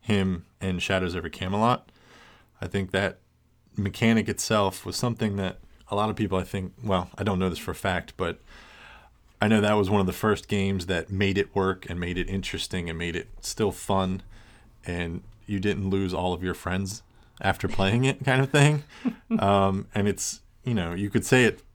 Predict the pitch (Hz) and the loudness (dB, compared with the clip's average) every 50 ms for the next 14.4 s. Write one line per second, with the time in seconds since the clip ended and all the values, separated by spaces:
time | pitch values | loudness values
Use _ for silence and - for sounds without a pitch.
0 | _ - - - 117 113 110 104 104 95 92 107 113 117 113 104 - - - - | _ -6 0 4 4 4 4 4 4 4 6 6 4 4 2 0 -4 -8 -6 -4
1 | - 95 95 98 92 92 95 95 92 87 87 92 104 107 101 95 90 90 87 87 | -2 0 0 0 0 2 2 2 2 2 0 0 2 2 0 0 0 -2 -4 -4
2 | 85 - - 85 80 - 98 92 90 82 82 90 95 101 95 - - 101 95 92 | -6 -4 -6 -6 -4 -2 -2 -2 -2 -2 -2 0 0 0 0 0 0 2 2 2
3 | 90 90 87 87 90 90 92 90 - - 90 90 - 92 90 90 90 90 87 - | 2 0 0 0 0 0 0 -2 -2 -4 -4 -2 -2 0 0 2 0 0 -2 -4
4 | - 98 - - 95 87 90 98 104 - - 101 98 95 85 87 - - 85 82 | -10 -12 -6 -4 -4 -4 -2 -2 -4 -2 -2 -2 -2 -2 -2 -6 -6 -4 -4 -6
5 | - - 85 87 - 87 82 - _ _ - _ _ 110 110 113 110 95 87 - | -4 -8 -10 -8 -8 -10 -10 -10 _ _ -20 _ _ 6 8 8 8 6 4 0
6 | - _ - 113 123 123 110 117 120 107 101 - - - 113 101 - - 87 95 | -4 _ -6 -2 -2 0 4 4 6 6 6 4 2 0 0 0 2 0 0 2
7 | 110 117 123 127 110 101 90 98 95 98 92 85 87 87 95 98 95 90 - - | 2 2 0 0 -2 -2 -2 0 0 -2 -2 -2 -2 -2 0 0 -2 -4 -6 -10
8 | - - 98 92 85 80 78 78 - _ _ - 98 95 87 78 92 98 101 104 | -6 -2 -2 -2 -2 -4 -8 -12 -14 _ _ -6 -4 -4 -4 0 2 2 4 4
9 | 95 92 95 87 87 92 95 101 110 - - - - - - - - - 98 92 | 4 2 0 0 0 0 0 0 0 -4 -12 -14 -14 -14 -16 -14 -6 -2 0 2
10 | 92 90 80 - 104 92 - 104 90 - - 98 98 101 92 - 95 87 85 87 | 2 2 4 2 2 2 2 0 -2 2 2 2 2 2 2 0 0 0 2 2
11 | 87 90 92 95 92 92 - - - - - - 98 95 - 85 87 87 87 85 | 4 4 4 4 2 0 -4 -8 -10 -12 -12 -14 -14 -6 -2 -2 0 0 0 -2
12 | 87 - - - - 95 92 90 92 95 90 92 82 92 90 90 85 - - - | -4 -8 -10 -10 -8 -4 0 2 2 2 2 0 0 0 0 0 0 -2 -2 0
13 | 92 92 87 90 90 90 - - 98 95 92 90 82 101 95 92 92 - - - | 0 0 0 0 -2 -2 -2 0 0 2 2 0 0 -2 -2 -2 -4 -6 -10 -10
14 | - - 90 87 85 90 87 | -8 -8 -8 -8 -8 -10 -12